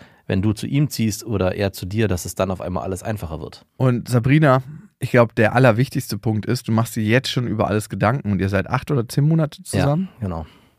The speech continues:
Speaker 1: Acht
Speaker 2: Vil-
Speaker 1: Monate.
Speaker 2: Vielleicht lässt es ein bisschen auf dich zukommen.
Speaker 1: Ja.
Speaker 2: Eine Verliebtheitsphase geht in der Regel sechs bis achtzehn Monate. Das könnte gut sein, dass du sehr stark in deiner Verliebtheitsphase bist.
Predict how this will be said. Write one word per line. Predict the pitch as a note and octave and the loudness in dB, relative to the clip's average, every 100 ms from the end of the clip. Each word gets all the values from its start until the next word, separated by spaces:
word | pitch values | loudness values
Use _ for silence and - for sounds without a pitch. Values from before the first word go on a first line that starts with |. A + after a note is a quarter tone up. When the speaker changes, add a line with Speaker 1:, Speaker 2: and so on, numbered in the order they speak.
| _ | _
Speaker 1:
Acht | G2+ | -2
Speaker 2:
Vil- | A#2 | -2
Speaker 1:
Monate. | G2 F#2 E2+ E2+ - | 0 -2 -4 -8 -12
Speaker 2:
Vielleicht | - A2+ A2+ C#3+ D3+ | -4 2 4 4 2
lässt | C#3 C3+ C3 | 0 0 -4
es | - | -4
ein | A2 | 0
bisschen | C3 C3 B2+ | 0 -2 -2
auf | G#2 G#2 | -2 -2
dich | A2 | -6
zukommen. | - D3 - F#3 A#3+ | -4 -4 0 -2 -2
Speaker 1:
Ja. | - F#2 - - _ | -6 -6 -8 -20 _
Speaker 2:
Eine | - | -2
Verliebtheitsphase | - B2 - D#3+ C#3 - B2+ B2+ | 2 2 2 0 0 0 2 0
geht | A2+ B2+ | -2 -2
in | B2+ | 0
der | A2+ | 0
Regel | A#2 A#2+ A#2+ | 0 0 0
sechs | G#2+ A#2+ - | 0 -2 -4
bis | - - | -10 -6
achtzehn | A#2 - A#2 | -6 -4 -2
Monate. | G#2+ B2+ D#3+ D#3+ | 0 2 0 -2
Das | A#2+ - | -4 -6
könnte | - - E3 E3 | -2 2 2 0
gut | D#3 D3+ | -4 -2
sein, | C#3 C3+ | 0 0
dass | B2+ | -2
du | - | -4
sehr | G#2+ A#2 B2 C3+ | -2 2 2 2
stark | - - A#2+ A#2+ | 0 0 0 0
in | |
deiner | A2 G#2 | -2 -2
Verliebtheitsphase | G2+ G#2+ F#3 - C#3+ - G2 F#2 | -2 -2 -2 -2 -6 -2 -2 0
bist. | G2 B2 - | -2 -4 -6